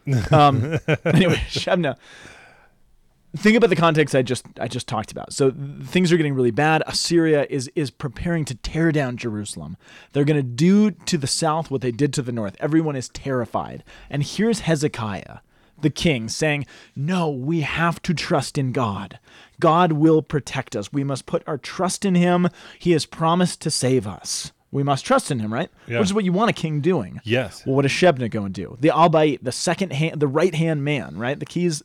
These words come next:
Speaker 2: of the kingdom. He goes out and he's like, "Yes, absolutely. I'm behind you, Hezekiah." And he goes out and he buys a really beautiful, really expensive tomb for himself. The best grave site in the graveyard.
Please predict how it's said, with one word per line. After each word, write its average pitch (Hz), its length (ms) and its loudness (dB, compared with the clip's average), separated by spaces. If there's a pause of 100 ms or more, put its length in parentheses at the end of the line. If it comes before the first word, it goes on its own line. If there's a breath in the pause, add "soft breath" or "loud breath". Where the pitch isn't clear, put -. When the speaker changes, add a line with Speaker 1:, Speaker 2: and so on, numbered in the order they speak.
Speaker 2:
of 139 80 -8
the 120 60 -10
kingdom. 156 400 0 (280 loud breath)
He 262 220 6
goes 196 320 6
out 131 400 4 (240)
and 151 80 4
he's 165 140 6
like, 143 140 0
"Yes, 165 340 2 (260 loud breath)
absolutely. 175 680 6
I'm 147 120 2
behind 160 460 4
you, 156 80 6
Hezekiah." 110 560 -4 (320 soft breath)
And 151 100 0
he 185 120 4
goes 196 280 6
out 135 260 6
and 147 100 0
he 151 80 0
buys 120 420 -2
a 143 60 -4
really 143 480 -2
beautiful, 131 640 0
really 131 300 0
expensive 120 540 -6
tomb 127 380 -6
for 104 120 -8
himself. 98 580 -10 (1300)
The 143 60 -2
best 135 380 2
grave 151 400 2
site 117 380 0
in 123 140 -2
the 120 60 -6
graveyard. 92 600 -4